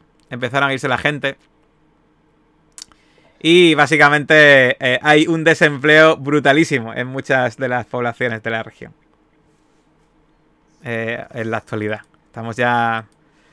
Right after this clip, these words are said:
en declive total. Así que nada, eh, se puede decir que Schuylkill, el condado de Schuylkill, no destaca demasiado ahora mismo en nada.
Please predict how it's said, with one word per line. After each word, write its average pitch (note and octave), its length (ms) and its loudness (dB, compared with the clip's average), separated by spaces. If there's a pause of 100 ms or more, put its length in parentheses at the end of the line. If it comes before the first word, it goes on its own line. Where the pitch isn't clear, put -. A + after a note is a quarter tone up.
(360)
en B2+ 160 -10
declive C#3 420 0
total. A2 280 -6 (460)
Así C#3 240 -2
que G3+ 100 4
nada, G#3 380 4
eh, D#3 240 2
se D3+ 100 -2
puede E3+ 180 6
decir F#3+ 260 2
que D3+ 520 4
Schuylkill, F#3+ 560 -4
el D3+ 100 -12
condado C#3+ 280 -2
de D#3 80 0
Schuylkill, E3 420 -6
no D#3+ 140 2
destaca E3 520 2
demasiado D3+ 440 2
ahora D#3 140 2
mismo D#3 240 -6
en D3+ 120 -8
nada. E3+ 300 0